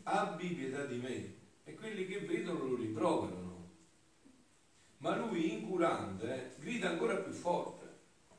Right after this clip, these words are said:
"Figlio di Davide, abbi pietà di me." Che significa? Conosceva il cuore di Gesù. È vero, gli altri non lo conoscevano il cuore di Gesù.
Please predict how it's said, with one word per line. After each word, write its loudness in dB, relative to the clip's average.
"Figlio -4
di -4
Davide, 2
abbi 2
pietà 2
di -4
me." -4
Che -4
significa? -8
Conosceva -4
il -6
cuore -4
di -6
Gesù. -4
È -16
vero, -8
gli -12
altri -6
non -4
lo -4
conoscevano -8
il -14
cuore -16
di -16
Gesù. -18